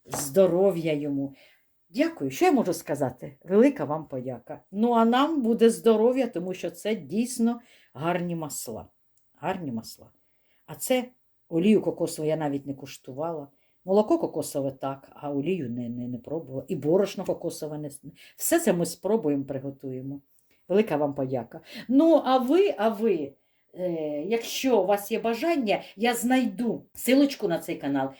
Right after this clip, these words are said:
І зайдіть, подивіться, яка ця родина, е,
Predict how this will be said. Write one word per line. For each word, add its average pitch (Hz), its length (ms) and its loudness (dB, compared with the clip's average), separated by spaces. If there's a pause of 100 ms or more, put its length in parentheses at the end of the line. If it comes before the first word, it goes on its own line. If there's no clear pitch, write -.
(100)
І 285 60 -8
зайдіть, 285 320 0
подивіться, 143 560 -2 (140)
яка 226 260 -2
ця 202 220 2
родина, 180 800 -2 (460)
е, 139 220 -6